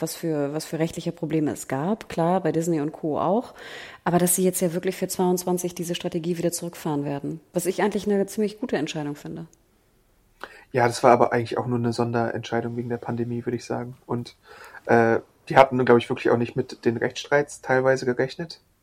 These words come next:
Speaker 2: Und ich glaube, äh, manche Filme mussten sie dann einfach irgendwann jetzt mal rausbringen, weil wie lange sollen sie sie noch auf Halde haben, wenn es irgendwie so zweihundert oder hundertfünfzig oder hundert Millionen Produktionen sind.
Speaker 1: Hm.
Speaker 2: Äh, da mussten sie halt auch einfach was machen, glaub ich.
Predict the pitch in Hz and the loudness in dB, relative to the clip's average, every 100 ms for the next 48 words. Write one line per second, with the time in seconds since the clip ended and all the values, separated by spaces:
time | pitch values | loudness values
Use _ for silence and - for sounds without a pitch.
0 | _ _ _ _ _ - 127 147 - 127 | _ _ _ _ _ 2 4 4 4 6
1 | 127 127 120 - - - - - 127 120 | 8 6 2 -6 -20 -20 -20 2 6 6
2 | 120 - _ 123 120 117 135 123 120 127 | 4 -4 _ 0 0 -2 0 2 0 -2
3 | - 123 117 - 113 - - 117 117 117 | -4 -4 -2 -2 -4 -4 -2 -2 -2 -4
4 | 117 - 113 110 - 117 117 117 117 120 | -4 -2 -4 -2 -4 -4 0 0 2 0
5 | 117 120 120 120 117 117 - - 120 120 | 0 2 0 0 -2 0 -2 2 4 4
6 | 120 120 120 120 - - - - 117 107 | 2 -2 -2 -6 -14 -20 -6 0 0 0
7 | 117 113 117 - 120 117 120 120 _ _ | -2 0 -4 2 2 4 2 0 _ _
8 | 117 117 120 117 - 120 - 120 - 113 | -2 0 0 -2 -4 -8 -4 -4 0 0
9 | 113 120 120 117 113 117 113 110 113 - | 0 2 2 2 0 -2 -2 -4 -4 -6
10 | 113 117 113 120 - _ _ - 202 190 | -6 -6 -8 -12 -14 _ _ -10 -6 -2
11 | 117 123 120 - 120 120 107 - - 117 | -2 -2 -4 -8 -8 -6 -4 -6 -10 -16
12 | - - - - 127 - 117 123 - | -18 -20 -20 -16 -16 -14 -12 -12 -16